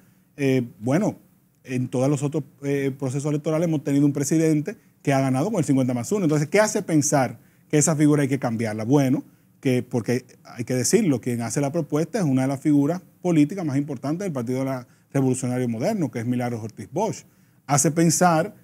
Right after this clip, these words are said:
que se han dado cuenta que en un proceso electoral en el dos mil veinticuatro no tienen cómo ganar las elecciones en la primera vuelta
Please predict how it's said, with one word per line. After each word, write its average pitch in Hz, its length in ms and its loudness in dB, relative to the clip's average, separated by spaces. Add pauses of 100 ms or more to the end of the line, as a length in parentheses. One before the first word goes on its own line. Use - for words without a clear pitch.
(100)
que 143 120 0
se 139 140 0
han 135 100 4
dado 147 240 0
cuenta 160 480 2
que 143 140 -2
en 127 100 0
un 131 120 0
proceso 151 320 -2
electoral 165 420 0
en 170 60 0
el 170 80 0
dos 165 100 0
mil 165 100 0
veinticuatro 180 680 -2 (320)
no 165 200 4
tienen 165 520 2
cómo 143 320 0
ganar 139 260 0
las 135 180 -4
elecciones 127 600 -2 (340)
en 135 120 0
la 131 120 2
primera 127 300 2
vuelta 160 480 2